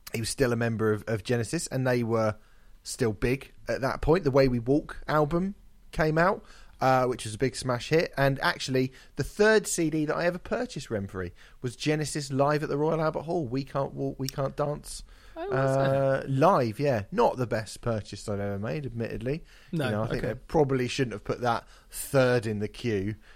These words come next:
Speaker 1: for <laughs> C Ds that I bought, but I did for some reason.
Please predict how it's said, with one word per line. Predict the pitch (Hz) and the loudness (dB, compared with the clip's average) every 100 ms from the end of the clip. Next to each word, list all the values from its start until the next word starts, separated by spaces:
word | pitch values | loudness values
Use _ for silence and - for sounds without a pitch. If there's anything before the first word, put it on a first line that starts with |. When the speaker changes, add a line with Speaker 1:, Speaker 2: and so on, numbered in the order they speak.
| - | -20
Speaker 1:
for | - 110 104 110 202 - - - - | -6 0 2 4 4 2 -2 -4 -6
<laughs> | 226 - 233 | -10 -8 -12
C | - - 143 123 | -6 0 2 2
Ds | 120 110 110 | 0 -2 -4
that | 107 | -4
I | 104 | -2
bought, | 120 139 | 2 2
but | 143 | 4
I | 143 | 4
did | 143 143 147 | 4 4 2
for | - | -2
some | - 120 117 | -2 0 2
reason. | 117 113 127 | 0 0 -4